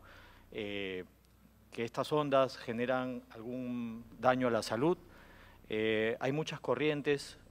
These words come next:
a favor, en contra, pero la verdad es que científicamente no hay nada comprobado. Eh, se siguen haciendo los estudios sin demostrar absolutamente la contundencia de un daño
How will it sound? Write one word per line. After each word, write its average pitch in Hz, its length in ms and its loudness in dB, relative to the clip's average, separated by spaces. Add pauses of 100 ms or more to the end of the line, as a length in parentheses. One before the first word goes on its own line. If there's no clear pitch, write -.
a 110 100 -12
favor, 135 460 6
en 123 140 2
contra, 147 420 4
pero 113 320 4
la 110 120 2
verdad 117 240 4
es 147 60 -2
que 156 100 0
científicamente 131 840 2
no 131 160 -2
hay 131 100 -2
nada 135 260 2
comprobado. 117 760 2 (680)
Eh, 107 580 0
se 120 200 -4
siguen 139 420 0
haciendo 139 320 0
los 127 200 2
estudios 147 500 2
sin 120 180 -4
demostrar 117 640 2
absolutamente 156 920 -2 (480)
la 117 680 2 (800)
contundencia 143 800 6
de 127 80 6
un 139 160 2
daño 139 440 4